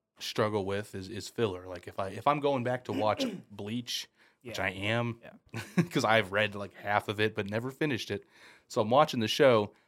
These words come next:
Speaker 1: I'm not gonna watch the filler
Speaker 2: You
Speaker 1: seasons.
Speaker 2: don't wanna watch, like, five seasons of
Speaker 1: <laughs>
Speaker 2: filler?
Speaker 1: Dude, I can't. Same thing with Naruto, man.
Speaker 2: It's not
Speaker 1: It's,
Speaker 2: okay.
Speaker 1: there's so many episodes. I just can't. I don't have time for filler.
Speaker 2: Nah, dude.
Speaker 1: Can't do it.
Speaker 2: Fuck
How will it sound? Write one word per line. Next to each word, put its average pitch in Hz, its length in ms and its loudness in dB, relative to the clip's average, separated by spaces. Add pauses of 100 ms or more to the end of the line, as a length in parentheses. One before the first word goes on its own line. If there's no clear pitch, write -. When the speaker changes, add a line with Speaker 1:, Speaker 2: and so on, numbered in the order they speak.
(120)
Speaker 1:
I'm 110 140 0
not 123 200 -2
gonna 107 180 -8
watch 98 300 -8
the 117 80 -20
filler 95 260 -10
Speaker 2:
You 85 60 -14
Speaker 1:
seasons. - 280 -8
Speaker 2:
don't 131 120 -2
wanna 127 60 0
watch, 127 220 -4
like, 123 160 -6 (920)
five 120 380 -4
seasons 123 500 -4
of 107 120 -2
Speaker 1:
<laughs> - 260 -14
Speaker 2:
filler? 117 240 -6
Speaker 1:
Dude, 127 160 -4
I 110 80 0
can't. 139 580 0
Same 135 300 -4
thing 151 200 -4
with 151 120 -10
Naruto, 123 640 -4
man. 113 400 -8 (120)
Speaker 2:
It's - 180 -14
not - 160 -18
Speaker 1:
It's, 139 280 -4
Speaker 2:
okay. 147 100 -2
Speaker 1:
there's 135 120 -4
so 113 300 -2
many 147 240 -4
episodes. 123 580 -4
I 107 80 -6
just 107 240 -12
can't. 113 240 -6
I 104 60 -2
don't 107 140 -4
have 101 140 -12
time 113 280 -14
for - 100 -20
filler. - 300 -18
Speaker 2:
Nah, 98 320 -8
dude. - 160 -20
Speaker 1:
Can't 113 120 -10
do 123 120 -8
it. - 160 -12
Speaker 2:
Fuck - 260 -8